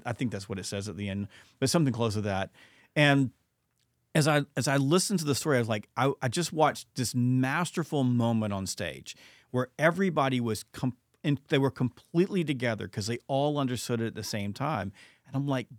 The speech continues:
"That's what sales is." It's just asking for what you want and being persistent about it and going for the no, 'cause that book is just a go for no book. And it was just this beautiful moment. And it's, it's tattooed in my brain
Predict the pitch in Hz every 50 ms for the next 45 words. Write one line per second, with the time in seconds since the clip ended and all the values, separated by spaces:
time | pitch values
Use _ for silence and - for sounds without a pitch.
0 | _ - - 123 127 147 165 - - - 190 185 - - - - 120 117 117 107
1 | 107 110 101 98 143 165 143 - - - - - - _ _ _ _ _ _ _
2 | _ _ _ - - 156 147 - - - - 147 131 127 117 - - - _ _
3 | - 135 123 127 135 - - - 160 156 151 - - 143 131 127 127 - - 110
4 | 113 113 113 113 113 90 107 - - - - _ _ _ _ _ _ _ _ _
5 | _ _ - 139 131 117 104 139 139 139 139 131 - - 135 113 - - - 196
6 | 185 - - 139 120 110 104 90 101 92 90 101 110 123 127 - - - 127 123
7 | 120 110 110 123 127 135 139 139 135 - 139 127 135 127 - - 87 107 104 -
8 | 113 104 113 117 - - 117 127 156 185 - 113 95 - - 110 - - 117 104
9 | - 110 107 107 - - 117 117 117 120 113 123 160 170 98 - _ - _ _
10 | - - - - - - - - 139 160 160 175 - - 220 214 - 214 185 143
11 | 120 110 123 160 175 180 160 - 160 160 156 135 - 120 123 127 - 139 - -
12 | - - 143 - _ _ - 151 139 - - - - - - - 180 202 - -
13 | - - 196 160 156 135 127 117 110 98 92 - 107 107 104 104 113 123 135 151
14 | 165 180